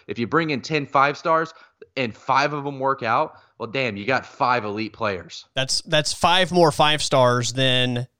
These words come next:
Speaker 2: ninety-eight percent of college football has.
Speaker 1: Right. Exactly.
Speaker 2: Yeah.
Speaker 1: It, it's just, it's not gonna change anything. It's just gonna extend, it's just gonna draw out the, the ultimate result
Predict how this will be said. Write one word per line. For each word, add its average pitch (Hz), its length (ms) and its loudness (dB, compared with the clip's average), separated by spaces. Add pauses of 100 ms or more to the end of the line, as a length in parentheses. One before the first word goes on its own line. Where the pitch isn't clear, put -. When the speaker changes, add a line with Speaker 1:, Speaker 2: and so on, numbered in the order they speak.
(140)
Speaker 2:
ninety-eight 160 760 0
percent 147 280 0
of 127 60 -4
college 117 300 0
football 110 360 -10
has. - 180 -8 (240)
Speaker 1:
Right. 82 160 -10 (800)
Exactly. 90 480 -12 (240)
Speaker 2:
Yeah. - 180 -10 (880)
Speaker 1:
It, - 200 -10
it's 127 120 -10
just, 135 220 -8
it's 156 140 -4
not 196 120 2
gonna 170 140 -2
change 110 320 -4
anything. 98 300 -4
It's 135 120 -4
just 151 220 -6
gonna 160 380 -2
extend, - 600 2
it's 139 180 0
just 175 200 -4
gonna 160 160 2
draw 110 400 4
out 107 240 2
the, 98 160 -4
the 98 380 -4
ultimate 104 400 -4
result 82 420 -4